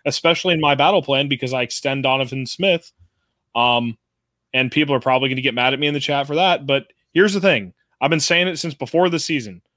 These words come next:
I said it last year. I don't care how much of a punching bag you think Donovan Smith is. When he's gone, chances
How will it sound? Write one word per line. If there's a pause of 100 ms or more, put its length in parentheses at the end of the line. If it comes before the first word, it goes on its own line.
(120)
I
said
it
last
year. (560)
I
don't
care
how
much
of
a
punching
bag
you
think
Donovan
Smith
is. (1120)
When
he's
gone, (520)
chances